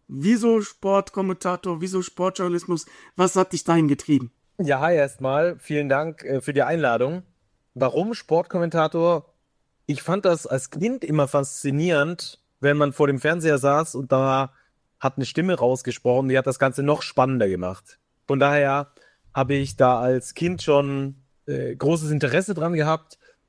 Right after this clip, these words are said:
Speaker 2: und habe diesen Traum auch nie verloren. Und entsprechend, ähm, bin ich da gelandet, wo ich bin. Komme aus einer sehr sportverrückten Familie und entsprechend haben wir viel, äh, Sport geschaut früher. Das war das Naheliegendste.
Speaker 1: Das kommt mir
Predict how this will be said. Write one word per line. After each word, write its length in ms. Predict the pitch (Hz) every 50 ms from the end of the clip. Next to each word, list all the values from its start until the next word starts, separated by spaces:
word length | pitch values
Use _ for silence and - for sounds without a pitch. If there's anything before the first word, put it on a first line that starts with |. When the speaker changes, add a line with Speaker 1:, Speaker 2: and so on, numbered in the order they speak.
| _ _ _ -
Speaker 2:
und 560 | - 139 139 143 143 135 120 _ - - - - 127
habe 200 | 131 143 - _ -
diesen 220 | 143 131 139 131
Traum 280 | - - 135 139 147 143
auch 120 | 123 107 -
nie 160 | 139 143 131
verloren. 540 | - 127 113 120 123 123 123 123 131 139 - _ _ _ -
Und 200 | 131 127 123 _
entsprechend, 680 | - 127 120 - - 131 123 117 131 123 123 110 - 123
ähm, 500 | 117 117 117 117 113 117 117 113 117 117 _ _ -
bin 100 | 131 135
ich 140 | 127 123 -
da 140 | 127 127
gelandet, 400 | 127 127 131 131 131 127 117 110
wo 120 | 117 123 127
ich 140 | 117 - -
bin. 320 | 143 160 180 185 185 - _ _ _ _ _ _ _ _ _ _ _ _ _ _
Komme 160 | - 147 147 151
aus 100 | 127 131
einer 80 | 143
sehr 160 | 123 156 160
sportverrückten 680 | 151 - - 151 175 170 - 175 151 156 151 - 151 139
Familie 540 | - 135 139 147 170 185 175 185 180 175
und 260 | - - 156 143 139 135
entsprechend 380 | 131 123 - 147 139 131 131
haben 80 | 131 127
wir 100 | 123 123
viel, 400 | - - 165 165 156 156 156 156 _ _ _ _ _ _ _ _ _ _ -
äh, 100 | 127 123
Sport 360 | - - 139 139 143 - -
geschaut 340 | 135 - 139 139 156 151 -
früher. 500 | - 156 151 151 147 143 143 143 _ _ _ _ _ _ _ -
Das 240 | 127 117 - 113
war 140 | 120 123 127
das 100 | 123 117
Naheliegendste. 800 | 127 117 117 127 123 117 110 101 107 104 - - - 98 - - _ _ _ _ _ _ _ - - _ _ -
Speaker 1:
Das 200 | 135 135 139 -
kommt 280 | - 156 190 - - -
mir 220 | 180 170 170 196